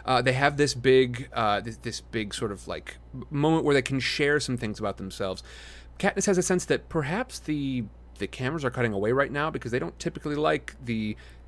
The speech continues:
district to start to understand each other. That's bad for the overall mission of the games, which is to keep everyone separated.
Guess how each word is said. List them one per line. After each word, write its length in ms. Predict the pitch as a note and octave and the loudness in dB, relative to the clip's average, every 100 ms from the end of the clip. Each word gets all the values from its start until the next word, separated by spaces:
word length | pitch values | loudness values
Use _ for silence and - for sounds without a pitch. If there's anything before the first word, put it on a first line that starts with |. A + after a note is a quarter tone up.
| - | -12
district 640 | B2 B2+ - - B2+ B2+ - | -2 -2 -2 0 0 0 -10
to 300 | - A2 G#2+ | -6 -4 -4
start 280 | G#2 - B2 | -4 0 0
to 120 | B2 - | 0 -6
understand 680 | C3 A#2+ - - B2 A2+ G2+ | -4 -4 -6 -2 0 0 -2
each 180 | G2 | -6
other. 160 | G2 E2 | -8 -6
That's 220 | G2 - | -6 -8
bad 340 | A#2 B2+ A#2+ A2 | 0 4 4 2
for 300 | B2+ A2+ G#2+ | 2 2 2
the 100 | A2 | 0
overall 480 | C3 A#2+ A#2 A#2 | 0 2 4 4
mission 300 | A#2 D3+ - | 2 -2 -2
of 80 | B2+ | -2
the 80 | A2+ | -2
games, 320 | G#3 G#3 D3+ | 0 2 0
which 100 | B2 | -2
is 80 | B2 | -6
to 80 | B2 | -6
keep 180 | - A#2 | -4 -2
everyone 280 | G#2+ G#2+ | -2 -4
separated. 560 | G#2+ E3 - F#2+ C#2 - | -2 -4 -4 -6 -6 -12